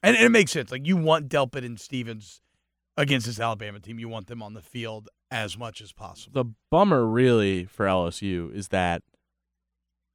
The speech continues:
Speaker 2: I don't think we can understate, and I'd love to ask Dave when we talked to him at the bowl, if we talked about the bowl,
Speaker 1: Yeah.
Speaker 2: about how much the Todd Harris injury and Keenan Jones leaving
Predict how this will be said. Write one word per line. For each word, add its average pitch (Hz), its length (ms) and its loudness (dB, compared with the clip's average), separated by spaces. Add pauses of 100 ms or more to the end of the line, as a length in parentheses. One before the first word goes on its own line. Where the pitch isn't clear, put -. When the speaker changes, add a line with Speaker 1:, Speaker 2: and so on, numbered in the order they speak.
(300)
Speaker 2:
I 143 60 4
don't 208 160 10
think 220 100 8
we 180 80 6
can 151 120 6
understate, 113 760 2
and 113 100 -4
I'd 113 160 2
love 120 200 4
to 120 60 2
ask 107 260 0
Dave 104 240 2
when 104 80 0
we 101 60 0
talked 101 240 2
to 110 40 -2
him 101 60 0
at 92 60 -6
the 95 60 -10
bowl, 90 360 2 (420)
if 107 180 -2
we 101 60 -4
talked 90 240 -2
about 90 140 -6
the 92 60 -10
bowl, 90 320 -2
Speaker 1:
Yeah. - 100 -6 (340)
Speaker 2:
about 104 460 4 (1400)
how - 340 2
much 127 280 2
the 120 100 -2
Todd 113 260 2
Harris 104 360 2
injury 98 480 0 (400)
and 131 220 4
Keenan 117 300 0
Jones 101 260 0
leaving 95 440 -2